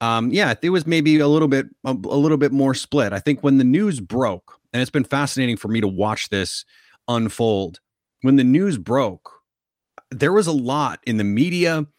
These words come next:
from fans going, "Yeah, the Packers just really boned this up. And this is, I, we,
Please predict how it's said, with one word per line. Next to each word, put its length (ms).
from 160
fans 440
going, 500
"Yeah, 180
the 80
Packers 440
just 320
really 300
boned 320
this 160
up. 200
And 720
this 220
is, 260
I, 160
we, 140